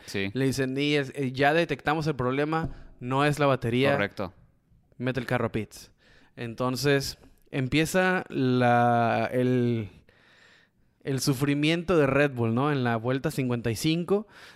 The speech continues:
Speaker 2: Después, ah, pierde, pues, pierde todo Max, ¿no? Y de ahí queda la esperanza, ¿no? De que Checo,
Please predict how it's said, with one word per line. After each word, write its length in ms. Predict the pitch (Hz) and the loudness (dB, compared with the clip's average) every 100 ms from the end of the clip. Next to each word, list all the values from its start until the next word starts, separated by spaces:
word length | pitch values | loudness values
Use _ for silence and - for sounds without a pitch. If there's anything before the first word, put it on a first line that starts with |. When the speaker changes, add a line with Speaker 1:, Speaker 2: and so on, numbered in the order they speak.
| - | -6
Speaker 2:
Después, 840 | 127 - - 160 190 208 - - _ _ _ | -6 -4 2 4 4 2 -2 -6 _ _ _
ah, 520 | - 120 117 113 113 110 - | -4 -2 0 0 -2 -6 0
pierde, 800 | 135 139 135 147 143 139 135 127 | 2 2 2 2 4 4 2 0
pues, 160 | 131 - | -2 0
pierde 260 | 160 175 | 0 0
todo 240 | 180 160 139 | 0 2 4
Max, 260 | 123 101 143 | 2 -2 -2
¿no? 180 | 202 185 | -2 0
Y 100 | 139 | 2
de 120 | 131 | 2
ahí 300 | 127 139 165 - | 2 2 0 -2
queda 360 | 147 143 147 147 | 0 4 4 4
la 180 | 139 123 | 2 0
esperanza, 580 | - 135 139 156 127 | 0 0 0 0 0
¿no? 160 | 123 160 | 2 4
De 120 | 143 | 2
que 120 | 120 | 0
Checo, 520 | 110 139 139 151 151 | -2 0 0 0 0